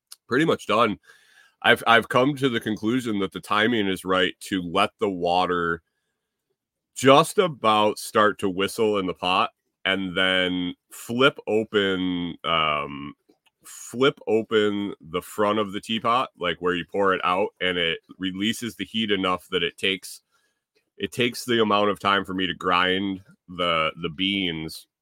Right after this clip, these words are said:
Once the beans are ground, the water has cooled down to, uh, to an appropriate temperature. So awesome. Awesome. Good morning, Hunter. How we doing? Hanging out and holding the fort down over there on Twitch. And he says he wishes the boss wouldn't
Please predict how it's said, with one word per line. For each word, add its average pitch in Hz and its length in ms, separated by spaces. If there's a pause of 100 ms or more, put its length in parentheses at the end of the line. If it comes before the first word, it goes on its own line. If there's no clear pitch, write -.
(580)
Once 95 280
the 92 60
beans 92 260
are 92 60
ground, 80 380
the 78 80
water 80 360
has 80 220
cooled 82 320
down 76 380
to, 76 260
uh, 69 220 (100)
to 80 160
an 76 60
appropriate 76 460
temperature. 73 380
So 69 240 (1080)
awesome. 90 440 (300)
Awesome. 131 600
Good 104 80
morning, 113 260
Hunter. 120 280
How 123 160
we 113 100
doing? 120 320
Hanging 113 440
out 113 340
and 104 260
holding 107 280
the 98 60
fort 110 280
down 107 220
over 107 200
there 101 240
on 95 220
Twitch. - 500 (400)
And 110 320
he 107 60
says 107 240
he 98 380
wishes 104 580
the 95 160
boss 92 380
wouldn't 87 340